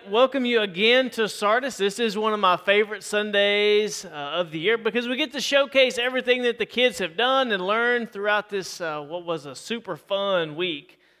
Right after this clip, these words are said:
um, dis-, despite the sandwich. Um, <laughs> our Aus-, our, our,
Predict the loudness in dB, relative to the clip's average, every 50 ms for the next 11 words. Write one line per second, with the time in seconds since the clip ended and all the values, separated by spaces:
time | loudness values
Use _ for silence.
0 | _ _ _ -14 -14 -12 -12 -14 -18 -14 _ -12 -12 -12 -14 -20 -20 -14 -12 -12
1 | -12 -8 -4 -2 -2 -2 -2 -4 -10 -14 -10 -10 -10 -10 -10 -14 -18 -20 -20 -20
2 | -20 -20 _ _ _ _ _ _ _ _ _ -12 -10 -10 -10 -10 -12 -14 -16 -18
3 | -20 -16 -12 -10 -8 -8 -8 -8 -10 -10 -12 -16 -20 -20 -20 _ _ -20 -20 _
4 | _ _ _ _ _ _ -2 0 2 4 4 4 2 2 -2 -8 -2 2 4 4
5 | 4 4 4 4 4 2 2